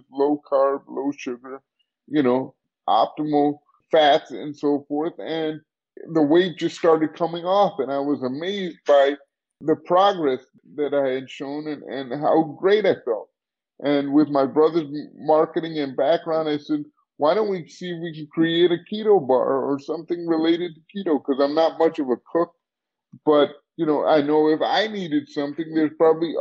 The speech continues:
others that needed the same thing. So we developed three flavors. We developed the almond butter, the chocolate raspberry, and the chocolate mint. And literally, Dan, I would go door to door, you know, at local grocery stores, and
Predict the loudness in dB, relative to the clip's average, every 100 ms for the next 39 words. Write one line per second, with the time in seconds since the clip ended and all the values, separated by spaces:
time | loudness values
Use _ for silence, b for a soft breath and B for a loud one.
0 | 0 2 -2 -2 -12 _ _ _ _ 0
1 | 0 -2 -6 -6 -6 -4 -2 -2 -6 -4
2 | -4 -2 -6 0 0 2 0 0 -4 -8
3 | _ _ 0 4 4 4 0 -6 -4 -4
4 | 2 4 4 2 -2 -2 -2 0 2 2
5 | 0 0 -2 0 -2 -2 -2 -4 0 0
6 | 2 -2 -6 -8 -10 -12 _ _ _ _
7 | 0 0 2 0 2 4 4 0 -6 -6
8 | -6 -8 -8 -2 -2 -2 -10 -8 -10 -10
9 | _ _ _ -6 -4 0 2 4 2 2
10 | 0 0 0 2 2 2 0 2 0 4
11 | 4 6 4 4 4 4 2 0 -6 _
12 | -8 0 2 2 4 2 2 0 2 4
13 | 2 -2 -12 -6 -2 0 -2 -4 _ _
14 | _ _ -4 -2 0 0 -2 -6